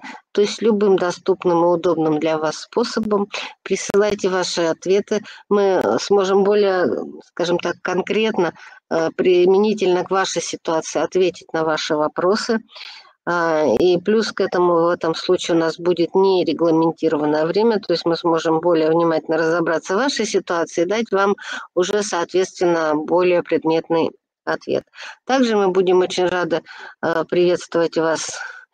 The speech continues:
в числе наших клиентов. С удовольствием поможем вам с настройкой программы, с выполнением дополнительных доработок. Э, ну и с любыми другими вопросами, которые касаются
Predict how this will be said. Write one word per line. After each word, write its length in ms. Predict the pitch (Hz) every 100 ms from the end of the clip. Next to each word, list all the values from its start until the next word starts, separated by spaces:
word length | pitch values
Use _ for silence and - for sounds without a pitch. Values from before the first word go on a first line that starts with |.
| 240 220 - -
в 120 | -
числе 360 | - 226 247 208
наших 400 | 196 - 175 -
клиентов. 540 | 175 165 214 220 220
С 80 | 202
удовольствием 640 | 190 202 226 220 190 185 - - -
поможем 520 | 185 202 196 185 180
вам 180 | 175 170
с 80 | 165
настройкой 640 | 202 220 - 180 175 170
программы, 560 | - 170 160 160 156 156
с 80 | -
выполнением 720 | 160 165 175 196 190 180 175 - - _
дополнительных 840 | 175 - 165 190 208 202 180 165
доработок. 720 | - 185 170 143 143 - - _ _ - 453 - _ _ -
Э, 280 | 175 180
ну 260 | 208 294 269
и 60 | 208
с 120 | -
любыми 340 | 196 214 214
другими 400 | 196 196 190 190
вопросами, 520 | 185 196 240 254 208
которые 500 | 180 180 - 196 202
касаются 920 | 175 165 - 180 185 175 - 175 160